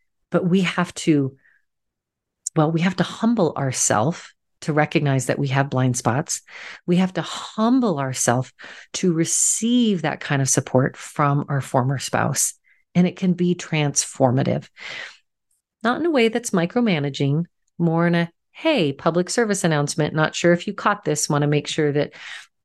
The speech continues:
you and our child are all prepared for the special field trip that's taking place this week," or there is still. Okay, so we'll talk a little bit more about communication today. Um, but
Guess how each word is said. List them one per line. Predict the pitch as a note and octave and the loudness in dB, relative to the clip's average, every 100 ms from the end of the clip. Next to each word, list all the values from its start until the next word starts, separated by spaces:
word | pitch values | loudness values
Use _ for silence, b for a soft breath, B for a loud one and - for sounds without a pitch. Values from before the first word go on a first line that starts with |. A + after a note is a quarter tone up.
| - | -4
you | D#3+ D3+ D3+ D3 D3+ B B B | 2 4 4 2 -2 B B B
and | C#3 C#3+ C#3 C#3 | 0 2 2 2
our | C#3+ | 0
child | C#3 - B2+ C3 | 0 0 2 2
are | C3+ - | 0 0
all | C3 C3+ | 0 0
prepared | - C#3 - B2+ B2+ | -2 -2 0 2 0
for | - C3 | -2 -4
the | C3+ | 0
special | - C3 B2 C3+ | 0 0 0 0
field | C3+ - C3 C3 | -2 0 0 0
trip | - B2 | -4 0
that's | B2 B2 | 0 0
taking | - B2+ - C3+ | 0 -2 0 -2
place | - A#2+ - | 2 0 2
this | - B2 - | 0 0 0
week," | A2+ - - | -2 -2 -4
or | D#3 C#3 | -2 0
there | C3+ D3 | 0 0
is | D3 D3 C#3 | 0 0 0
still. | - C3+ E2+ - | 0 0 0 -2
Okay, | - D3+ A2 | 0 2 2
so | - | 2
we'll | F3 | 2
talk | A3 A3+ G#3+ | 2 2 2
a | G#3+ | 2
little | G3 | 2
bit | F3+ | 2
more | E3 D#3+ | 0 0
about | D3 D3 | 0 -2
communication | - D3+ C#3+ C3+ B2+ C3 | -2 0 0 2 2 0
today. | C3 C3 A2+ - B B B B - | 0 2 2 0 B B B B -2
Um, | D3 C3 A#2+ B2 B B - | 0 2 0 -4 B B 0
but | C3 A#2 | 0 0